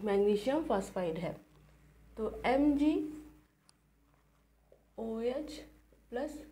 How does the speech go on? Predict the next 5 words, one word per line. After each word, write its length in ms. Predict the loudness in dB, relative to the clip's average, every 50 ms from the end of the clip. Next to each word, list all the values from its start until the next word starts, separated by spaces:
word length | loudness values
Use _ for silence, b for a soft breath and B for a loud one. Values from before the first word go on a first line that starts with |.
| -20 _ _ _ _ _ _ _ _ _ _ _ _ _ _ _ _ _ _ _ _ _ _ _ _ _ _ _ _ _ _ _ _ _ _ _ _ _ _ _ _ _ _ _ _ _ _ _ _ _ _ _ _ _ _ _ _ _ _ _ _ _ _ _ _ _ _ _ _ _ _ _ _ _ -10
plus 240 | -10 -8 -6 -2 -2
मिलेगा 320 | 0 2 2 2 2 2
हमें 400 | 2 0 0 0 -2 -2 -4 -4 -8 -12 -18 -20 -20 _ _ _ _ _ _ _ _ _ _ _ _ _ _ -20 _ _ _ _ _ _ _ _ _ _ _ _ _ _ _ _ _ _ _ _ _ _ -10
पी 160 | -6 -6 -4
एच 200 | -6 -6 -10 -12